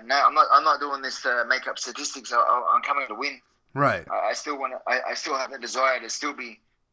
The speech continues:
Speaker 1: um, one of the greats. So. Yeah, yeah, I'm not, I'm not doing this to make up numbers. I'm definitely wanna make a statement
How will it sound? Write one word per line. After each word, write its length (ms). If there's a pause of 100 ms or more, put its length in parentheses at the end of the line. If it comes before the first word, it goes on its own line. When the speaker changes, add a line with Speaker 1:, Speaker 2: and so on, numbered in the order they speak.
(120)
Speaker 1:
um, 520
one 80
of 60
the 80
greats. 460 (680)
So. 140 (880)
Yeah, 180
yeah, 200
I'm 80
not, 160
I'm 80
not 160
doing 240
this 160
to 160
make 200
up 120
numbers. 320
I'm 100
definitely 400 (340)
wanna 160
make 160
a 60
statement 360